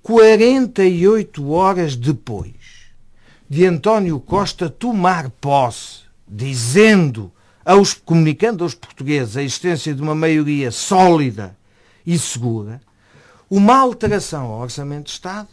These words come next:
só passou porque o P S D viabilizou.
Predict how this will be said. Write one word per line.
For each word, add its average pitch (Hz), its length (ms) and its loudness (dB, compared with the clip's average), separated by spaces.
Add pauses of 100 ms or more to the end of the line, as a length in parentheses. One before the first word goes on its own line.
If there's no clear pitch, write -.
(440)
só 233 240 -2
passou 214 360 -4
porque - 160 -18
o 214 40 -14
P 220 120 -10
S 214 220 -14
D 220 80 -14
viabilizou. 202 580 -18